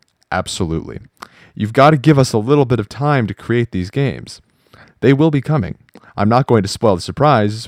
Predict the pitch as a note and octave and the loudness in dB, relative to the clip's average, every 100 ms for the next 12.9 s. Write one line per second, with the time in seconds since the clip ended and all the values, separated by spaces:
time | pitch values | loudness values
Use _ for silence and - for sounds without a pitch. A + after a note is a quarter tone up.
0 | - F#2 F#2 C#3 A#2 G2 A#2+ _ _ _ | -12 -10 -4 -4 -2 -6 -8 _ _ _
1 | - F#2 G#2 A2+ - A2 A2+ G2+ F2+ F#2 | -12 -4 -2 -2 0 0 0 2 0 0
2 | F#2+ - B2+ - _ - _ _ _ _ | -6 -8 -12 -14 _ -20 _ _ _ _
3 | _ _ _ - - B2+ B2 A#2+ A#2+ - | _ _ _ -4 4 6 6 4 0 -8
4 | - - - _ _ _ _ _ _ C3+ | -20 -20 -20 _ _ _ _ _ _ -2
5 | F3+ C#3+ A2 - D#3 - F#2+ A#2+ A2 F2 | 0 2 2 4 4 4 0 2 0 -2
6 | D#2 - G2 D#2+ D#2+ A#2 A2+ C2+ G2 - | -4 -4 -6 -6 -2 0 0 -2 -12 -16
7 | _ _ _ _ - A2 G2 F#2 F#2 F2 | _ _ _ _ -16 -10 -10 -6 -4 -4
8 | D#2 - G#2 - - _ _ _ _ _ | -6 -8 -8 -10 -20 _ _ _ _ _
9 | _ _ - E3 F3+ G2+ E2+ E2+ F#2+ D#2+ | _ _ -6 0 2 2 2 0 2 2
10 | D#2 E2 D3+ G2 E2 E2 G2+ E3 D3 G2+ | 0 0 2 0 -4 -6 0 2 0 -2
11 | F#2 E2+ F2 B2+ D3 _ _ _ _ - | -6 -6 -6 -8 -10 _ _ _ _ -2
12 | A2+ A2+ A2 A2 E3 B2 G#2+ F#2+ | 2 4 2 2 0 0 -2 -4